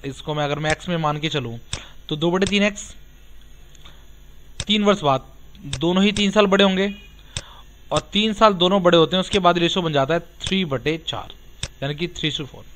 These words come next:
अब इसकी मैं गुणा कर देता हूँ, इधर चार दूनी आठ, आठ एक्स चार तियां बारह,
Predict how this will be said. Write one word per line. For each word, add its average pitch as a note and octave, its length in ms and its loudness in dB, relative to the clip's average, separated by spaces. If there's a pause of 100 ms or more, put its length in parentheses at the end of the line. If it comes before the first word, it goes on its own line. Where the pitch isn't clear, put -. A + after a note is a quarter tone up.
(760)
अब C3 200 -2
इसकी D#3 200 -6
मैं F#3 100 0
गुणा F3 160 4
कर F3+ 100 6
देता E3+ 180 4
हूँ, F3 100 2
इधर E3+ 60 4
चार D#3 220 4
दूनी E3+ 200 0
आठ, E3+ 240 2 (1000)
आठ C#3+ 180 2
एक्स - 260 -2
चार D#3 180 4
तियां F3 300 -2 (840)
बारह, D#3 360 4